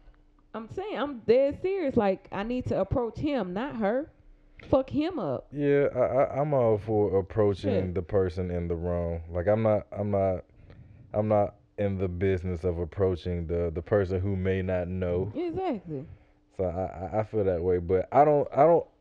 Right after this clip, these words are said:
Speaker 2: I think if I got, 'cause I always tell people, if I get married, I'm only doing it once.
Speaker 1: I agree. I only
Speaker 2: Maybe
Speaker 1: wanna do it
Speaker 2: twice,
Speaker 1: once.
Speaker 2: but I will only wanna do it once, and
Speaker 1: I
Speaker 2: I'm
Speaker 1: only
Speaker 2: not
Speaker 1: wanna
Speaker 2: tryna
Speaker 1: do it once.
Speaker 2: rush into it.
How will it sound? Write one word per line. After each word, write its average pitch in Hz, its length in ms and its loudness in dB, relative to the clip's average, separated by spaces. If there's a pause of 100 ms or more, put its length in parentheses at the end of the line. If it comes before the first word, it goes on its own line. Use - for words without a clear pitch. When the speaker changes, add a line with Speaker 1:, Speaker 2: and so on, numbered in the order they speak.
(140)
Speaker 2:
I 139 80 6
think 147 180 2
if 147 160 4
I 139 80 8
got, 123 220 4
'cause 127 120 4
I 160 60 8
always 170 260 6
tell 143 140 6
people, 117 220 4
if 98 120 2
I 135 120 6
get 135 180 2
married, 127 240 6
I'm 117 140 4
only 120 200 4
doing 110 220 0
it 92 100 -2
once. 92 680 -6 (300)
Speaker 1:
I 208 140 -8
agree. 214 300 -8
I 180 100 -8
only 131 100 2
Speaker 2:
Maybe 196 200 8
Speaker 1:
wanna 190 120 0
do 185 100 -4
it - 20 10
Speaker 2:
twice, 135 280 8
Speaker 1:
once. 151 340 -10 (100)
Speaker 2:
but 117 180 2
I 117 160 4
will 117 240 4
only 131 320 2
wanna 123 320 2
do 113 280 2
it - 20 0
once, 104 420 0
and 107 80 -2
Speaker 1:
I 117 60 2
Speaker 2:
I'm 123 100 -2
Speaker 1:
only 117 140 2
Speaker 2:
not - 100 -4
Speaker 1:
wanna 107 160 0
Speaker 2:
tryna 98 100 2
Speaker 1:
do 85 60 -2
it 85 40 -4
once. 82 220 -6
Speaker 2:
rush 107 300 0
into 107 520 -2
it. 85 100 -6